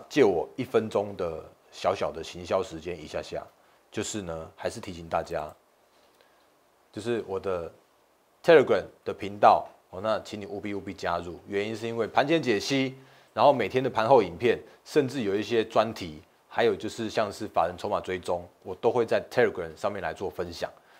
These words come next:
好，所以这 Telegram 的话是D A R E N八八八。那 Line 的部分的话，依然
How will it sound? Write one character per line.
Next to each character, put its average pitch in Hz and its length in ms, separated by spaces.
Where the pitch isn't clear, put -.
好， 90 100
所 131 100
以 117 80
这 123 140
Telegram 104 400
的 92 60
话 98 180
是 95 320
D 120 160
A 123 180
R 87 200
E 95 100
N 92 120
八 92 100
八 87 100
八。 80 280
那 139 140
Line 147 280
的 131 60
部 139 140
分 127 160
的 110 60
话， 120 160
依 131 140
然 95 220